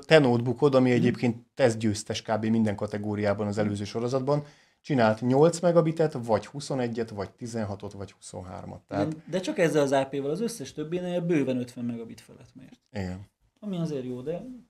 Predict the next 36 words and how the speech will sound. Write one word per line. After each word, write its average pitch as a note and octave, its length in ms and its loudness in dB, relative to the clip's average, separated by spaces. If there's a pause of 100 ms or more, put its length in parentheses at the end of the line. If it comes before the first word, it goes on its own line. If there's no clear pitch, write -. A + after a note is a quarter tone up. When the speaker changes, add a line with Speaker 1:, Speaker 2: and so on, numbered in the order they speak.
Speaker 2:
itt - 200 -16
az F#3+ 100 -4
egyik D3 340 -4
mérésnél D#3 840 -6
nyolc B2 320 -10
megabit. A#2 480 -16 (560)
Speaker 1:
Igen. G#2 360 -6 (760)
Ja, F3 180 8
és F#3+ 120 6
akkor F#3 180 4
még F3+ 180 4
egy C3 100 2
dolog, C3+ 240 4
az C3+ 100 6 (220)
iPhone, A2+ 320 0
mert A#2+ 140 0
ugye A#2+ 140 0
két A#2+ 260 -2
azonos G2+ 360 -2
iPhone. A#2 440 -2 (120)
Speaker 2:
Igen. B2+ 400 -10
Speaker 1:
Ö, A2+ 500 4
másik C3 340 0
kollégánknak A2+ 560 -2
az A2+ 80 -4
iPhone-ja B2 440 0
száznegyven G#2 680 -2
megabitet G2 460 -10
csinált. F#2+ 340 -20 (840)
Addig, B2 340 -6
amíg A#2+ 180 -2
az A2+ 80 -4
enyém G#2 220 -4
negyvenhármat. F#2 640 -8 (840)
Na D4 120 2
mindegy. F#2 520 -2